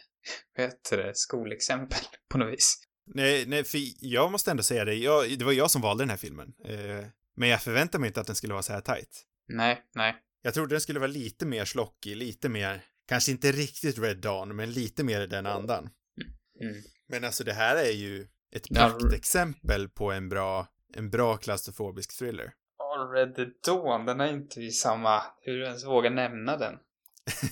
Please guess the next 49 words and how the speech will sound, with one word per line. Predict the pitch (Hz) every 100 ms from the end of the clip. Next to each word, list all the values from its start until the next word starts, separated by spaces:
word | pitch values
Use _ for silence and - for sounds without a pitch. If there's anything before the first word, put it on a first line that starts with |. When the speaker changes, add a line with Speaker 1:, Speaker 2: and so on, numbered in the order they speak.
| -
Speaker 1:
bland | 127 131 135
det | 110
här. | 95 - _ _ - -
Speaker 2:
<laughs> | - _ - - -
Nej, | 139 156
men | 170
jag | 165
tänkte | 180 165
ändå | 151
att | 147
den | 147
skulle | 151 139
vara | 139
lite | 139 123 127
mer, | 113 98 95 92 - _ _
Speaker 1:
Campy. | - 135 90 76
Speaker 2:
eh, | -
slock, | - 127 110 - 117
slock, | 139 -
ja, | 147
men | 165 175
lite | 175 -
mer | 196 147
som | 147 135
slutet | 160 185 - 107 -
på |
den | 101
här | 92
filmen, | - - -
om | 113
vi | 110
säger | 117
så. | 110 123 - _ -
Lite | 135 131 143
mer | 131 107
i | 110
den | 123 107
stilen. | - - - - _ _ -
Speaker 1:
Ja, | 110 117 - _ -
ja, | 117
jag | 123
fattar. | 117 - 117 - _ _
Speaker 2:
Att, | 113 - -
eh, | 110 104 101 113 110
Billy | 107
Zane | 101 117 104
skulle | - 107 104
hoppa | 101 101 - 110
omkring, | 104 113 98 98